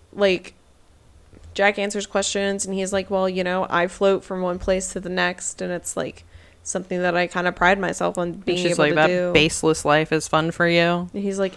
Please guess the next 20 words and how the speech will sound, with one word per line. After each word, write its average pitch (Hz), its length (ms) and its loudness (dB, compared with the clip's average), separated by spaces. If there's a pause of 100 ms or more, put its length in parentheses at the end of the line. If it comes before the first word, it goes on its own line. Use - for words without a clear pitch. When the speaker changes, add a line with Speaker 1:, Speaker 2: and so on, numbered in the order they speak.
Speaker 1:
"I 190 80 0
get 226 160 0
to 247 80 -2
experience 208 760 -2
so - 280 -2
many 185 220 -4
things 170 540 -8
that - 140 -6
you 190 140 -4
don't." - 460 -6 (560)
Speaker 2:
Yeah, 151 300 4
and 165 80 2
he's 160 120 2
like, 139 200 4
"Give 165 100 0
me 170 60 0
some 170 160 -4
shit, 165 120 0
more 156 200 0
champagne." 143 600 -2